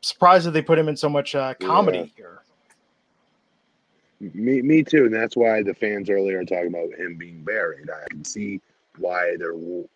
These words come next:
Speaker 2: they get concerned about that from time to time. But the good news, unf-, whether it's good or bad news, no matter how you decide, how you look at this, unfortunately,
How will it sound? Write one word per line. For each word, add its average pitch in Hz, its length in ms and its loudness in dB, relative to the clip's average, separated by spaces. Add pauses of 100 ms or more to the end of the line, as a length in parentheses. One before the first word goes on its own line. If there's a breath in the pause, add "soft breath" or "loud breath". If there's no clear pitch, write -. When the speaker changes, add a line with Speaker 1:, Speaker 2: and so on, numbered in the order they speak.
(120)
Speaker 2:
they 92 160 -8
get 87 280 -14
concerned 90 400 -12
about 104 260 -6
that 110 160 -4
from 104 140 -12
time 117 80 -4
to 113 80 -8
time. 117 220 -8 (580)
But 110 140 -2
the 117 100 0
good 127 280 -2
news, 147 280 0
unf-, 117 140 -2 (440)
whether 107 300 -2
it's 87 100 -8
good 131 200 0
or 120 80 2
bad 101 300 -2
news, 117 200 -4
no 101 80 -8
matter 95 220 -6
how 98 60 -2
you 98 160 -4
decide, 90 520 -6
how 87 180 -2
you 82 180 -4
look 90 160 -6
at 120 160 -2
this, 131 300 0 (960)
unfortunately, 139 960 -4